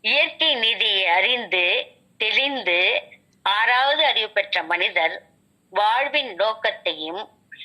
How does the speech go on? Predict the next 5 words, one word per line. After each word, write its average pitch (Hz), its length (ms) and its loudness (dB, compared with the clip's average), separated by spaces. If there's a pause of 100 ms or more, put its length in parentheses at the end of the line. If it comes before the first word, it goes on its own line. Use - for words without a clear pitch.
(140)
பிறவியின் 285 480 0
நோக்கத்தையும் 220 800 -2
உணர்ந்து 170 720 -2 (420)
ஒத்தும் 208 760 -4 (120)
உதவியும் 196 1000 -2